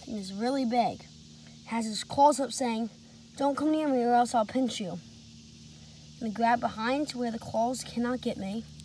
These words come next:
And look how big that thing is. Not as big as the one I got pinched by,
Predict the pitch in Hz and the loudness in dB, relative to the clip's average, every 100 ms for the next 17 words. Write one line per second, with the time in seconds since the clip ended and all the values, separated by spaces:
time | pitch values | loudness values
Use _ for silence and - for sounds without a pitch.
0 | - - - - - - - - - - | -18 -20 -20 -20 -20 -20 -20 -20 -20 -20
1 | - - - 202 190 180 202 254 - - | -20 -16 -10 -8 -6 -6 0 0 0 -6
2 | - - - - - - - - - - | -14 -16 -18 -20 -20 -18 -18 -20 -20 -20
3 | - - - - 226 240 220 233 233 214 | -20 -20 -20 -12 -4 -2 2 2 2 -2
4 | 208 226 214 175 214 - - - - - | -2 -2 -2 -4 -6 -8 -10 -14 -20 -20
5 | - - - - - - - - 233 302 | -20 -20 -20 -20 -20 -20 -18 -2 2 2
6 | 339 339 302 320 311 285 262 - 339 339 | 0 -6 -4 -4 -2 -2 -2 -4 -8 -6
7 | - 202 170 170 | -6 -6 -6 -8